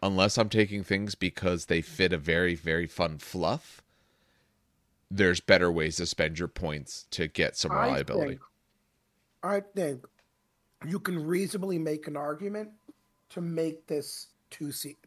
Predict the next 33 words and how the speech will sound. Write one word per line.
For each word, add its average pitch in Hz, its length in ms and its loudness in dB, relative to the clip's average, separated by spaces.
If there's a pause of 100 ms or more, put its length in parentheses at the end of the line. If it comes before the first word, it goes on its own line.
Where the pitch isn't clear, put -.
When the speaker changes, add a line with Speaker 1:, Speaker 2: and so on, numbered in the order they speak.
Speaker 2:
two, 147 260 -2
um, 120 320 -8 (160)
stratagem 127 400 -8
points. 110 340 -20 (400)
I 165 80 -4
think 185 180 -8
you 196 100 -6
can 180 140 -6
make 165 200 -4
a 156 100 -4
reasonable 160 600 -4
argument. 135 520 -8 (500)
No 156 180 0
one 160 160 0
would 151 120 -10
kind 151 140 -8
of 139 40 -12
disagree 139 340 -8
with 131 140 -6
you 127 160 -2
that 127 180 -6
this 147 160 2
should 135 300 -4
be 123 120 -4
two. - 300 -10 (840)
Speaker 1:
No, 147 80 2
agreed. - 140 4
Speaker 2:
Especially 226 260 6
when 185 140 4
you 180 100 4
have 165 100 2
something 165 320 -2
like 147 140 -2